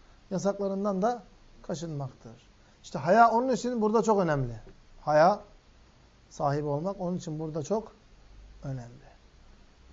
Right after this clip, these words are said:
Bizler öyle bir toplumda yaşıyoruz ki hayalı olmak ayıp olarak addediliyor yani. Çocuklara bile "Utanma oğlum,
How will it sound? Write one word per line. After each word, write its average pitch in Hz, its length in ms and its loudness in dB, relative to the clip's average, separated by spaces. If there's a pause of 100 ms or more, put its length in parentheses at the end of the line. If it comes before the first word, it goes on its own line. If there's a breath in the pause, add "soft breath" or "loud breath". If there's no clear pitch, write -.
(260)
Bizler 208 420 0 (200)
öyle 214 200 2
bir 220 40 0
toplumda 214 400 -2
yaşıyoruz 208 360 -2
ki 175 80 -8
hayalı 190 360 2
olmak 190 460 -4 (760)
ayıp 185 220 -2
olarak 139 280 -4
addediliyor 120 460 -12
yani. - 400 -20
Çocuklara 160 460 -6
bile 147 100 -6
"Utanma 160 400 -4
oğlum, 139 280 -10